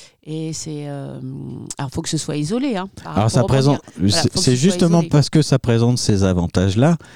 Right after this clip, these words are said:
Speaker 2: que les gens se, se, se ruent dessus, en fait.
Speaker 1: Oui, enfin, moi, quand je repense à la cabane, donc, euh, cabane, je,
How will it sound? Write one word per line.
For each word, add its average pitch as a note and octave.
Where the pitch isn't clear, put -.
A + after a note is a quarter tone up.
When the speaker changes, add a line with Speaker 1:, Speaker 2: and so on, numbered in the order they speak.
Speaker 2:
que B2
les G#2+
gens B2+
se, G2+
se, E2+
se -
ruent G#2+
dessus, A#2
en E2+
fait. -
Speaker 1:
Oui, A3
enfin, G#3
moi, B3
quand A3+
je G#3
repense G#3
à G3+
la F#3+
cabane, F3+
donc, D#3+
euh, D#3
cabane, D#3+
je, C#3+